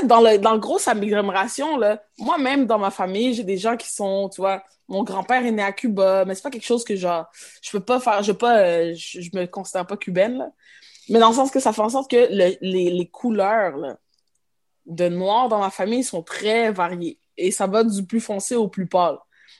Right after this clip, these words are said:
OK ? J'ai une cousine, là, elle est cent pour cent noire, puis, euh, elle a les yeux verts et les cheveux châtains.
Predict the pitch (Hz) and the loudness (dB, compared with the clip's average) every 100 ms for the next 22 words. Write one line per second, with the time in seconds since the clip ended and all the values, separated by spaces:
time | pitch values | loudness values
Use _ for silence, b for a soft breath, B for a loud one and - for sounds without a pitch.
0 | - 170 226 254 214 226 220 214 190 262 | -14 -6 -2 0 2 0 0 -2 2 2
1 | 302 277 285 B B - 185 190 294 - | 2 0 -2 B B 0 0 0 -4 -4
2 | 262 - 226 214 196 208 285 381 b b | -4 0 2 4 4 4 2 -2 b b
3 | b _ _ 247 262 - - 202 190 185 | b _ _ 4 6 4 0 4 6 6
4 | 180 180 - 202 202 202 190 196 208 185 | 6 4 2 2 2 2 -2 -2 -2 -2
5 | 196 214 269 311 - 233 214 - 240 233 | 0 2 2 0 -2 -2 -2 -2 -6 -4
6 | 208 196 202 208 | -4 -4 -6 -6